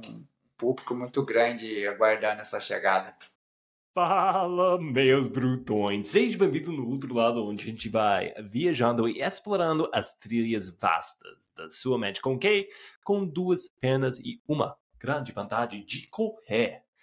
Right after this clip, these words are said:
Speaker 2: Gente, hoje a gente tem uma, uma, uma episódio muito especial.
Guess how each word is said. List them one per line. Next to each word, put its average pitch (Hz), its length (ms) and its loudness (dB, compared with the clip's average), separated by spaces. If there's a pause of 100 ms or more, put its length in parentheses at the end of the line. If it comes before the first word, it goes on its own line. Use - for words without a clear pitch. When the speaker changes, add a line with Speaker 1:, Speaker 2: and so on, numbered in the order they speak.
(340)
Speaker 2:
Gente, - 960 -2
hoje 156 380 2
a - 20 0
gente 151 260 -6
tem 202 140 -2
uma, 233 140 -6
uma, 156 720 2
uma 151 180 4
episódio 156 420 0
muito 190 240 2
especial. 151 840 0